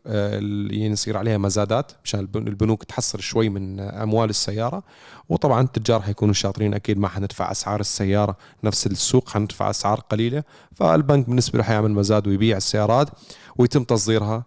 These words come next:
لكثير من الدول من أمريكا كسيارات مستعملة. فهذا الشيء ممكن يخفض من بعض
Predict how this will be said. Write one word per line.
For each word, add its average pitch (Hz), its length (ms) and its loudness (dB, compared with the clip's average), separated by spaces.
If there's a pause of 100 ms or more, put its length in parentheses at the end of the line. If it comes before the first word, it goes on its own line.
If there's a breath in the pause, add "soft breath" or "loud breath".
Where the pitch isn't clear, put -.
لكثير 110 380 -2
من 104 60 -2
الدول 104 280 0
من 104 60 -2
أمريكا 110 340 -2
كسيارات 104 500 -2
مستعملة. 98 460 -6 (320)
فهذا 135 160 4
الشيء 131 220 2
ممكن 147 260 4
يخفض 127 440 -2
من 113 420 -2
بعض 135 400 2